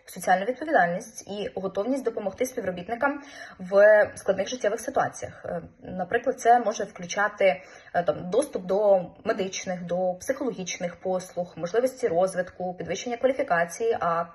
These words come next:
звісно ж, також гнучкі умови роботи для забезпечення цього whole life, е, е, balance.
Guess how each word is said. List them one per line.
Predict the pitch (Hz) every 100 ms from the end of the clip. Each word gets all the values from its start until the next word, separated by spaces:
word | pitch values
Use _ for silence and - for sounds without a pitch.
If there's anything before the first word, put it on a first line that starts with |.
| 165
звісно | 165 180 -
ж, | 277 - -
також | 156 277 - - - - -
гнучкі | 185 - 320
умови | 254 233 262
роботи | 214 175 302
для | 254 208 247 277
забезпечення | 233 - - 220 - 269 262 254 - - _ _ _ - -
цього | 214 214 208 - -
whole | 226 294
life, | 220 196 - -
е, | 214 202 196 -
е, | 196 196 190 180 -
balance. | 180 143 156